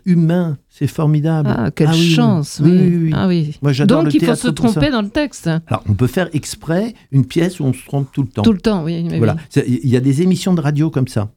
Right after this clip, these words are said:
Speaker 2: Ça vous est déjà arrivé ?
Speaker 1: Ah, il y a, euh, je connais une émission de radio que j'aime beaucoup qui s'appelle Vous l'avez bien connu,
Speaker 2: Oui.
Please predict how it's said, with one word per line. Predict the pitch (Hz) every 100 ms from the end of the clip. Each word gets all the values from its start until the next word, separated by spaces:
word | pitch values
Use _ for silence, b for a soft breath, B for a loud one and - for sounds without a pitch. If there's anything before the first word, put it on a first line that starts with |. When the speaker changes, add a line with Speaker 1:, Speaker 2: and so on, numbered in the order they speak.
| _
Speaker 2:
Ça | - 220
vous | 220
est |
déjà | 233 226 285
arrivé ? | 285 269 330 -
Speaker 1:
Ah, | 151
il | 139
y | 123
a, | - 110
euh, | 101 107
je | 98 110 110 107
connais | 98 151 165
une | 139
émission | 135 131 139
de | 120
radio | 117 117
que | - 117
j'aime | 113 110
beaucoup | 113 117
qui | 107
s'appelle | - - 104
Vous | 101
l'avez | 131 120
bien | 117 120
connu, | 113 120 156
Speaker 2:
Oui. | 208